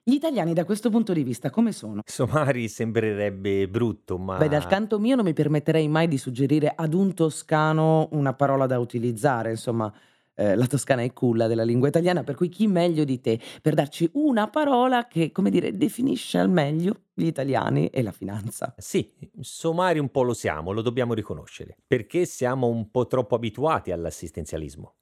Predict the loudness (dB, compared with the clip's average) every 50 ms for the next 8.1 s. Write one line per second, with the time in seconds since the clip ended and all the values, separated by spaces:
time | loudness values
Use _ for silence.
0 | _ _ _ -10 -8 -4 -4 -2 -2 -2 -4 -4 -2 -2 -2 0 0 -2 -4 -4
1 | -4 -6 -6 -4 -6 -4 -4 -6 -8 -6 -2 -2 -2 0 0 -4 0 0 0 0
2 | 0 -2 -4 -4 -4 -2 -2 -4 -4 -4 -6 -4 -4 -6 -6 -6 -8 -6 -4 -4
3 | -6 -6 -8 -10 -10 -8 -8 -8 -6 -4 -4 -4 -4 -6 -6 -6 -6 -6 -6 -6
4 | -10 _ _ _ _ _ _ _ -18 -12 -4 -4 -4 -4 -2 -2 -2 -2 0 -2
5 | -6 -6 -6 _ _ _ -12 -10 -10 -10 -10 _ -10 -10 -10 -8 -6 -8 -4 -4
6 | -4 -4 -4 -6 -6 -4 -4 -2 0 0 -2 -2 -4 -6 -4 -2 0 0 0 0
7 | -2 -4 -4 -4 -4 -6 -4 -2 0 0 0 0 0 0 -2 0 -2 -4 -6 -8
8 | -12